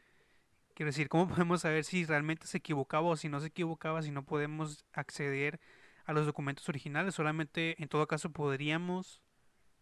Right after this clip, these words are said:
eh, concluir que lo que hemos recolectado es inerrante o no, o si es inspirado o no. No sé, digo, yo al inicio no, yo dije que no era un,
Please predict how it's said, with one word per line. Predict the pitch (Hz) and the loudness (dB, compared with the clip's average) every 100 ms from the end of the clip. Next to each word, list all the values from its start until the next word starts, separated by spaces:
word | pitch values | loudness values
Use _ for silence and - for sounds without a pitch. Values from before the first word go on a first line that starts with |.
| _ _ _ - | _ _ _ -10
eh, | 170 143 139 135 | -2 0 0 -2
concluir | 143 139 - 147 139 156 202 _ _ _ _ _ _ _ _ | -6 -6 -6 -6 -2 -4 -4 _ _ _ _ _ _ _ _
que | - 147 143 143 139 139 | -4 0 0 2 0 0
lo | 139 139 | 0 -2
que | - 143 135 | -2 -2 0
hemos | 135 165 170 | 0 2 2
recolectado | 165 - 147 131 - 156 190 208 | 2 2 -4 -4 0 4 4 4
es | 165 - - | 0 -2 -8
inerrante | 147 147 143 139 | -6 -4 -4 -6
o | 135 | -4
no, | 160 214 | -2 0
o | 156 | -2
si | - | -2
es | 143 - | -6 -6
inspirado | 139 - 147 143 143 | -12 -6 -2 0 -2
o | 147 131 | -4 -4
no. | 143 226 - - _ _ _ - - - - - - - - - | -4 -4 -8 -20 _ _ _ -20 -20 -20 -20 -20 -20 -20 -20 2
No | 202 | 6
sé, | 202 | 10
digo, | 190 165 156 | 10 10 10
yo | 165 | 8
al | 196 | 8
inicio | 202 208 196 175 160 _ - _ | 6 6 8 8 4 _ -20 _
no, | 165 151 156 160 165 | -4 0 2 0 -2
yo | 151 156 | 0 0
dije | 156 151 | 0 -2
que | 151 | -2
no | 147 | 0
era | 156 | 0
un, | 156 160 | 0 -4